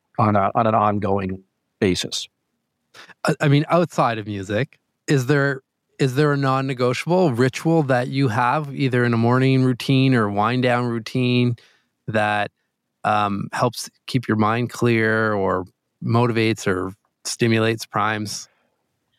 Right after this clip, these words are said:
Speaker 1: One of the things that we're learning and, and that we're gonna be exploring deeply is the impact of music when you sing in the shower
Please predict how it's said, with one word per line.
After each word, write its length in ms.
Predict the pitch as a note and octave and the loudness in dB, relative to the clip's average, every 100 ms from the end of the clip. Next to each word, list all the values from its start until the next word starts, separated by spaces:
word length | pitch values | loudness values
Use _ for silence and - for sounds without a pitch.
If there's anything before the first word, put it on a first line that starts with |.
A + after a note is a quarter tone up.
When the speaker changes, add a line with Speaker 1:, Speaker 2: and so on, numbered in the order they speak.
| _ | _
Speaker 1:
One 180 | B2+ C3+ | 0 2
of 100 | A#2 | 0
the 80 | A2 | -2
things 380 | - A#2 G#2+ | 0 0 2
that 260 | G#2+ G#2+ G#2 | 2 0 0
we're 200 | A#2+ A2+ | 0 0
learning 640 | G#2+ A#2 A#2+ A#2 G#2 G2+ | 2 2 2 0 -2 -2
and, 180 | G#2 G#2+ | -2 -2
and 140 | B2 G#2+ | 0 0
that 100 | A#2+ | 2
we're 140 | A#2 | 0
gonna 180 | G2 G#2+ | 2 0
be 140 | G2 G#2 | 2 0
exploring 560 | - - A2+ A2 G#2 | 0 0 0 2 0
deeply 600 | F#2+ A#2 C3 A2 G2+ G#2 - | 2 2 2 0 0 -2 0
is 200 | G#2 G2 | 0 0
the 120 | A#2+ | 0
impact 560 | B2 B2+ - A#2 A2 - | 2 2 2 0 0 0
of 200 | A2 F#2 | -2 0
music 680 | G#2+ A2+ A2+ A2 G#2 F#2+ - - | 2 4 4 2 0 -4 -18 0
when 120 | A2+ | 2
you 100 | G2+ | 4
sing 260 | - A#2 G#2+ | 2 2 2
in 120 | G2+ | 2
the 60 | |
shower 520 | F#2 A#2 A2 G2+ F#2 | 0 0 0 -2 -8